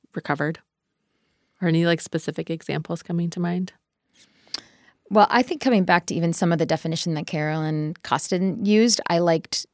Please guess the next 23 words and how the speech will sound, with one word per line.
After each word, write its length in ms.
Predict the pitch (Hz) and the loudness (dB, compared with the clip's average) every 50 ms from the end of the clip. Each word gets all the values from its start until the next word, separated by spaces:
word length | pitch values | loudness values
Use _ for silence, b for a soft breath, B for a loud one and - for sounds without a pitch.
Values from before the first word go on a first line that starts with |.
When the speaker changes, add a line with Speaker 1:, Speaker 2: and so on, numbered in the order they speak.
| _ _ - | _ _ 2
Speaker 2:
I 80 | 208 | 4
liked 320 | 196 208 202 202 196 - - | 6 8 6 6 4 -2 -8
thinking 360 | - - 226 208 - 196 190 180 | 0 2 2 2 4 2 2 4
about 220 | 170 170 - - | 4 2 2 2
numbers 460 | 190 180 175 180 175 190 196 190 180 | 2 4 6 6 8 8 8 8 8
being 200 | 175 202 190 190 | 6 4 4 6
less 160 | 185 185 - | 4 4 4
important. 540 | - 196 - 214 190 - - 202 196 196 - _ | 2 4 4 4 4 4 4 2 2 0 -2 _
I, 100 | - 185 - | -2 0 0
I 60 | - | 0
think 220 | 185 160 190 180 - | 2 2 2 4 4
that's 180 | 175 160 - | 2 2 2
something 300 | - 202 180 165 190 180 | 2 2 2 4 2 2
that's 180 | 180 175 - - | 2 0 -2 -4
pretty 300 | - - - 196 185 190 | -4 -2 0 0 0 0
key 300 | - - 233 214 214 220 | 0 0 2 2 4 4
that 140 | 196 214 208 | 4 6 6
I 100 | 208 214 | 6 4
see 260 | 208 - - 214 202 | 2 0 -2 -2 -4
change. 600 | - - - - 208 196 196 202 214 226 - B B B B B B B B | -2 -2 0 2 2 2 4 4 2 2 0 B B B B B B B B
So 480 | - - 202 175 165 165 160 160 160 - - | 0 4 6 6 6 6 6 4 4 2 0
if 220 | - 175 - - | -4 -4 -2 -2
it, 160 | 151 143 - | -2 -2 -2